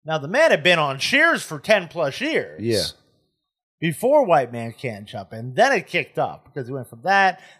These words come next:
Speaker 1: then he did Natural Born Killers, which is a great movie.
Speaker 2: Great movie. That was with that, uh, Juliette.
Speaker 1: Yep. Juliette Lewis.
Speaker 2: Lewis, there we go.
Speaker 1: And then he did, like, The Hunger Games, and he did Zombieland,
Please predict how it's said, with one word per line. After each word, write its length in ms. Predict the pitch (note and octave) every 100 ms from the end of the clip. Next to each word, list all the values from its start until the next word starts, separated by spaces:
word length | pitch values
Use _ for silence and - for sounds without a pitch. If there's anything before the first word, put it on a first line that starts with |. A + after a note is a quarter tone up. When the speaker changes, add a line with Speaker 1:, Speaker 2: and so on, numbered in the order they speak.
| -
Speaker 1:
then 80 | D3+
he 80 |
did 200 | C3+ C3+
Natural 380 | C3 C#3+ C3+ C#3
Born 280 | A2+ A2+ A#2
Killers, 380 | - A3 G#3 D#3+
which 140 | C3
is 100 | F2+
a 60 | F#2+ _
great 320 | A#2 D3 B2+
movie. 160 | F#2+ F#2
Speaker 2:
Great 260 | A#2 C3+
movie. 340 | A#2 A2+ G#2+ A#2
That 120 | B2+
was 140 | C#3+
with 180 | A#2+ B2
that, 300 | A#2 G#2+ F#2 -
uh, 340 | A2 G#2+ G2+
Juliette. 540 | G2 B2 B2 B2 C3+ - _ _ -
Speaker 1:
Yep. 340 | F3+ E3 - _ _ _ _ G#2+
Juliette 440 | F3 E3+ D#3 C3+
Lewis. 380 | E3 F3+ E3+ -
Speaker 2:
Lewis, 300 | B2 A2 F#2+
there 180 | - G2
we 100 | F#2
go. 280 | E2 E2+ F2 _
Speaker 1:
And 120 | C3+
then 120 | D3+
he 60 | D#3+
did, 160 | C#3 A#2
like, 140 | F2
The 60 | F#2
Hunger 360 | G#2+ G3 G3+ G3
Games, 720 | F3+ F#3+ F#3+ F#3+ F#3+ F#3 C#3
and 100 | C#3
he 100 | B2+
did 260 | A#2+ A#2+ A2
Zombieland, 1400 | A2+ F3+ F#3+ F#3 F#3 F#3 F#3 F#3 F3+ F3+ F3 F3 E3+ D#3+